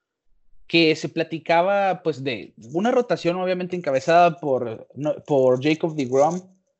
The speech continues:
ahora Marcus Stroman en esa rotación desde el año pasado, y Syndergaard, pues, eran como ese tridente, ¿no? Ahora pierden a, pues, al, cono-, al jugador conocido como Thor, al Noah Syndergaard por Tommy John, hasta mediados del dos mil veintiuno se platica.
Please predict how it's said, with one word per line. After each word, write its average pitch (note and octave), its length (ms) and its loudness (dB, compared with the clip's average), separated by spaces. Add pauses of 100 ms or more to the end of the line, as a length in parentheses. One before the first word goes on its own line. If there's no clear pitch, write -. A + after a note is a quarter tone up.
(280)
ahora C#3 300 4
Marcus C#3+ 380 -2
Stroman D3 480 -2
en B2+ 100 -4
esa C3+ 160 -4
rotación C3+ 360 -4
desde C#3+ 120 -4
el C3 140 -2
año D3 80 -8
pasado, D#3+ 440 2
y F#3+ 100 0
Syndergaard, D#3+ 460 -2
pues, C3+ 200 -8
eran D#3 180 -4
como C3 280 -6
ese C#3+ 220 -4
tridente, C3 600 -6
¿no? D3 240 0 (260)
Ahora C#3 320 2
pierden C#3+ 380 -2
a, A2+ 260 -8 (160)
pues, D3+ 200 -6
al, C3 420 2 (100)
cono-, B2 300 -8
al C3+ 100 -4
jugador C#3+ 220 0
conocido D3+ 380 -2
como C3 260 -4
Thor, D#3 240 0
al A#2 220 0 (320)
Noah D3+ 200 2
Syndergaard D#3+ 540 2
por B2+ 120 -4
Tommy F#3 280 0
John, D#4+ 240 -2 (140)
hasta G3 560 0
mediados D3 540 -2
del C#3 120 -4
dos A#2 180 -8
mil E3 140 -4
veintiuno D#3 640 -6
se C3+ 160 -8
platica. - 400 -14